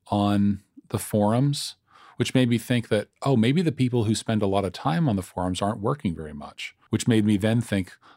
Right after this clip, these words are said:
well, maybe I should take these opinions with a grain of salt. And I think that that's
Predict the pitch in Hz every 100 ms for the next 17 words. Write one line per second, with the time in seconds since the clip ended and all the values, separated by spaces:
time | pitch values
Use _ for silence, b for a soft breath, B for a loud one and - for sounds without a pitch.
0 | b - 113 139 175 175 160 151 - _
1 | _ - - - - - 117 - _ -
2 | 113 107 117 113 101 101 95 98 92 -
3 | 101 80 82 131 127 151 143 120 113 -